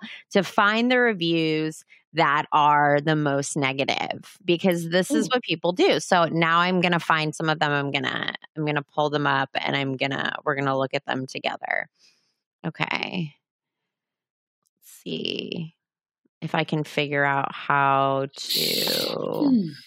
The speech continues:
Speaker 1: Last time I shared my screen and it had all of my texts.
Speaker 2: That's not good, Lindsay.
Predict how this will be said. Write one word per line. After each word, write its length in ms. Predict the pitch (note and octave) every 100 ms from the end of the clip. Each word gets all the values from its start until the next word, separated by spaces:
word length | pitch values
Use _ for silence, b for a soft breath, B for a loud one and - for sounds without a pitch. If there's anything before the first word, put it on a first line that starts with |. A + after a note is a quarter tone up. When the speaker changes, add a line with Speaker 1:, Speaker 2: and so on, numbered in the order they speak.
| -
Speaker 1:
Last 200 | E3+ F#3+
time 200 | A#3+ A#3
I 100 | G#3
shared 420 | F3+ - D#3 D3+
my 140 | D#3 D3+
screen 560 | - - C#3+ C#3+ C#3+
and 180 | C#3+ C#3+
it 120 | C#3
had 280 | C#3+ C#3+ C#3 C3+
all 500 | C3+ C3+ C3 C3 B2+ -
of 380 | - D2 - -
my 600 | C#3 - - - - - - _ -
texts. 1120 | - - F3 F#3 - - - - - - - _ _ _ _
Speaker 2:
That's 220 | - -
not 160 | - C4+
good, 220 | F3 F#3
Lindsay. 480 | F3 C#3+ C#3 C3+ C#3